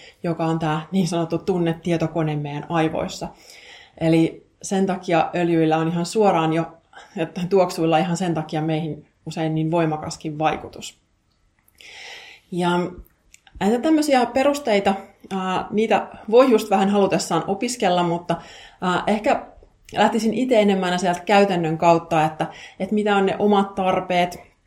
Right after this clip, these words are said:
ja sit perehtyy niihin, jos hankkii muutaman öljyn, niin sitten niihin, siihen turvalliseen käyttöön. Ja tästä aion kanssa tietysti kohta nyt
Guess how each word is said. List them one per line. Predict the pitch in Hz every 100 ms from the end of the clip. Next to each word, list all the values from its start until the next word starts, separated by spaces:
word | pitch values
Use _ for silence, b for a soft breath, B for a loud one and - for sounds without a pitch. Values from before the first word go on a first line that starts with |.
| _ _ _ _ 208
ja |
sit | 220 220
perehtyy | 208 202 208 190 185
niihin, | 180 180 175 B -
jos | 180
hankkii | 196 185 190
muutaman | 185 190 180 170 170 -
öljyn, | 175 165 165
niin | 165 -
sitten | 190 180 185
niihin, | 190 185 175 -
siihen | 180 180
turvalliseen | 190 170 165 160 170 165
käyttöön. | 170 165 160 156 143
Ja | 160 160
tästä | 165 -
aion | 160 156
kanssa | 160 165 -
tietysti | 165 160 165
kohta | 170 170 -
nyt | 165